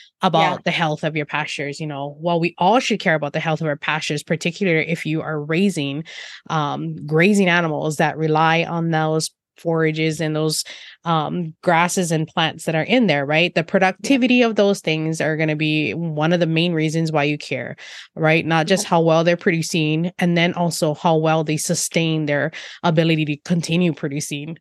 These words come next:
Speaker 1: in
Speaker 2: Well,
Speaker 1: those
Speaker 2: yeah, and there's been
Speaker 1: grazing
Speaker 2: parts of the
Speaker 1: settings.
Speaker 2: U S, a good bit of, you know, the, the Midwest, the mid plains, and part of the West have been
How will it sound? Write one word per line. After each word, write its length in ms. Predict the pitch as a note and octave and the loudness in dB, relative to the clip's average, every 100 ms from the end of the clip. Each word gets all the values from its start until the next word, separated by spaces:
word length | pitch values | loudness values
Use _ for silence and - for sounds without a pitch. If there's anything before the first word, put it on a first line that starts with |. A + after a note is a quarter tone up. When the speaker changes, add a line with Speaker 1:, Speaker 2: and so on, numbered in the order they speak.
| _ | _
Speaker 1:
in 160 | - F#3 | -6 -2
Speaker 2:
Well, 120 | A#3+ | 2
Speaker 1:
those 80 | C4+ | 2
Speaker 2:
yeah, 180 | B3+ A#3+ | 2 2
and 140 | B3 C4+ | 2 2
there's 200 | D4 - | 0 0
been 140 | C#4+ | -4
Speaker 1:
grazing 120 | B3+ | -2
Speaker 2:
parts 280 | A#3 B3+ - | 0 0 0
of 100 | G3+ | -4
the 60 | G#3 | -2
Speaker 1:
settings. 120 | A3+ | -2
Speaker 2:
U 180 | A#3 G#3+ | 0 4
S, 440 | G#3 C4 - - | 4 2 -4 -6
a 120 | - A3 | -4 -2
good 260 | A3+ G#3+ | 0 0
bit 320 | G#3 A3 B3 - | 2 2 0 -2
of, 360 | G3 G3 F#3+ F3+ - - | -2 -2 -4 -14 -20 -10
you 180 | A3 A#3 | -4 -2
know, 420 | G#3 F#3+ F#3+ G3 _ - | 2 2 0 -4 _ -16
the, 680 | F#3+ G3+ F#3 F#3 F#3 F3+ - _ _ _ _ - | -4 0 2 2 2 0 -4 _ _ _ _ -14
the 140 | G3 | -8
Midwest, 720 | G#3 G#3 G3+ F#3 F#3+ F#3+ G#3 - | -2 -2 -2 0 2 2 0 -4
the 80 | |
mid 320 | G3 F#3+ G3 F3+ | -4 -4 -4 -2
plains, 540 | F#3+ F3+ F#3 G3 G3+ | 0 2 2 0 -4
and 120 | F#3 | -6
part 200 | F3+ G3 | -2 0
of 80 | F#3 | 0
the 80 | F3 | 0
West 320 | D#3+ G3 - | 2 0 -2
have 160 | G3+ F3 | -8 -2
been 300 | F#3 F3+ | -2 -4